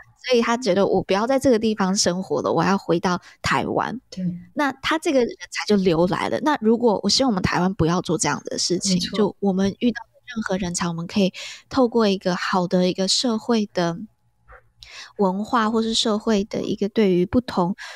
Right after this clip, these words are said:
Speaker 1: 多元人种、性别的一个尊重的时候，可以把这些人才留住。那这个是我看到这本书的时候，我也发现这本书其实它的意义、它的影响是非常、非常、非常大的。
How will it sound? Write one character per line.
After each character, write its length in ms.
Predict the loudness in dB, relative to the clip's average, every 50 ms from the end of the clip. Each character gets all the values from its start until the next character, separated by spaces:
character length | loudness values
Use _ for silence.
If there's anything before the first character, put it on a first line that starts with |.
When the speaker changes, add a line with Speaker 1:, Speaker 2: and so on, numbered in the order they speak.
| -12 _
Speaker 1:
多 180 | 2 4 4 4
元 420 | 4 4 4 4 2 -2 -4 -6 -10 _ _ _ _ _ _ _ _ _ _ _
人 340 | -4 -2 -2 0 0 -2 -2
种、 340 | -4 -4 -4 -4 -4 -4 -6 -6
性 360 | -4 -2 2 2 2 2 0 0
别 180 | 0 0 0
的 200 | 0 0 -2 0
一 120 | 0 -2 -2
个 180 | 0 -2 -2
尊 320 | 0 0 -2 0 0 -2 0
重 240 | 0 0 -2 -2 -4
的 120 | -4 -2
时 220 | -2 0 0 -2 -2
候， 260 | -2 -2 -4 -4 -4 -8 -16 -18 -18 -20 -18 _
可 80 | -2 -2
以 40 | 0
把 160 | 0 -2 -2
这 140 | 0 0 0
些 160 | 2 2 2
人 240 | 2 2 0 0 0
才 180 | -2 -2 -2 0
留 280 | -2 -2 -2 -4 -4
住。 260 | -6 -2 -2 -2 -2 -2 0
那 200 | 0 0 0 0 -4 -12 -20 -20 _ _ _ _
这 140 | 0 2 2
个 120 | 2 2
是 340 | 0 0 0 0 -2 -2 -4 -8 -8 -6
我 100 | -6 -6
看 240 | -4 -2 -2 -2 0
到 120 | 0 0
这 100 | 0 0
本 120 | -2 -2 -4
书 140 | -4 -4
的 60 | -4 -2
时 100 | -2 -2
候， 60 | 0
我 100 | 0 0
也 100 | 0 -2
发 160 | -2 -2 -2
现 240 | -2 -2 -4 -4 -6 -12 -18 -20 -20 -20 -20 _ _ -6
这 80 | -2 0
本 100 | 0 0
书 200 | 0 -2 -4 -4 -6 _ _ -2
其 180 | 0 2 2
实 160 | 2 0 -2
它 200 | -2 -2 -2 0
的 160 | 0 0 -2 -2 -2 _
意 180 | -2 -2 -2 0
义、 160 | -2 -2 -2 -2
它 180 | -2 -4 -4
的 140 | -4 -4 -4 -2
影 200 | -2 -2 -2 -2
响 240 | -2 0 0 0 0
是 140 | 0 0 -2
非 340 | -2 -2 -2 0 0 0 0
常、 280 | 0 -2 -2 -4 -4
非 200 | -2 -2 -2 -2
常、 220 | -2 -4 -6 -8 -6
非 100 | -4 -4
常 160 | -4 -4 -4 -6
大 200 | -6 -4 -4 -4
的。 140 | -6 -6